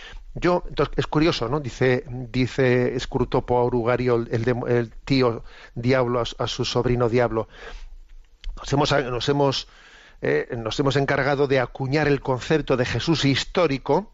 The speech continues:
al que se contraponen, ¿no?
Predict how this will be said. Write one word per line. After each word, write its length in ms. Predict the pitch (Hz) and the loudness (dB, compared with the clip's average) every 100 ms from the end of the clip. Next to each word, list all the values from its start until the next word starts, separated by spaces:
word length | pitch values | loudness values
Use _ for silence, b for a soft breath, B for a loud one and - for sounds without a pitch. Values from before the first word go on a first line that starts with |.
| _ - - - - B B | _ -20 -20 -10 -8 B B
al 200 | 135 135 | 0 2
que 120 | 147 | 0
se 160 | - 156 | 0 2
contraponen, 800 | 147 131 135 123 170 143 156 135 | 0 0 0 0 0 2 0 0
¿no? 240 | 127 156 | 0 0